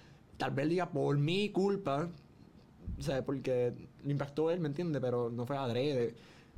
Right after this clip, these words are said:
Este, y que él diga eso, ¿qué le espera en la cárcel? O sea, la salud mental de esa per-, de esa persona no va a estar, y más de la familia también. O sea, hay varias familias que se afectan en ese momento, en, en este caso. O sea, la familia de él,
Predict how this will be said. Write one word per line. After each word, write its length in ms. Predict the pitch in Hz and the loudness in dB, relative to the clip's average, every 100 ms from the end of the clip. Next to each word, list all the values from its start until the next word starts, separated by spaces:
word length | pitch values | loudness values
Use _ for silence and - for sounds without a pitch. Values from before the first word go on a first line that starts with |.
| - - | -14 -6
Este, 540 | 131 147 147 131 123 | -4 -4 -2 0 2
y 100 | 117 | 0
que 100 | 123 | 0
él 60 | 127 | 0
diga 260 | 139 165 | 2 2
eso, 340 | 180 - 143 - - - - | 0 0 -2 -2 -10 -14 -4
¿qué 40 | 160 | -2
le 60 | |
espera 200 | 190 156 | 0 0
en 40 | 147 | 0
la 80 | |
cárcel? 400 | 135 113 - 139 - - - | -2 -6 -8 -10 -10 -12 -10
O 60 | |
sea, 400 | - 127 120 123 - | -4 -2 -2 -4 -6
la 220 | - 135 | -2 -2
salud 200 | 123 151 | 0 0
mental 200 | 156 196 | 0 -2
de 60 | 180 | -4
esa 120 | 185 | -4
per-, 140 | 165 160 | -4 -4
de 100 | 143 | -4
esa 160 | 143 | -4
persona 320 | 156 143 151 143 143 - | -4 -4 -4 -6 -8 -8
no 100 | 127 | -6
va 60 | 127 | -4
a 20 | |
estar, 160 | - 147 | -4 -2
y 80 | 208 | 0
más 120 | 143 | 2
de 80 | 143 | 0
la 80 | 139 | -2
familia 400 | 143 123 120 143 | -2 -2 -2 -2
también. 540 | 185 139 117 160 127 - - - | -2 -2 0 -2 -4 -6 -16 -12
O 40 | |
sea, 140 | - 143 | -6 -2
hay 200 | 175 208 - - | -2 -4 -8 -4
varias 380 | 139 135 196 | 0 2 0
familias 260 | 233 185 208 | 0 0 0
que 120 | 185 | 0
se 40 | 185 | -2
afectan 380 | 143 143 170 | -2 -2 -2
en 60 | 147 | -2
ese 160 | 139 151 | 0 0
momento, 440 | 120 117 180 - - | 0 -2 -4 -8 -10
en, 180 | 123 123 110 104 120 | -6 -4 -6 -8 -4
en 220 | 123 120 | 0 0
este 300 | 120 151 113 | -2 -2 -2
caso. 420 | - 156 127 107 | -2 -2 -4 -4
O 40 | - | -4
sea, 100 | 127 | -2
la 60 | |
familia 320 | 123 120 123 117 | -2 -2 0 0
de 80 | |
él, 60 | 113 | 0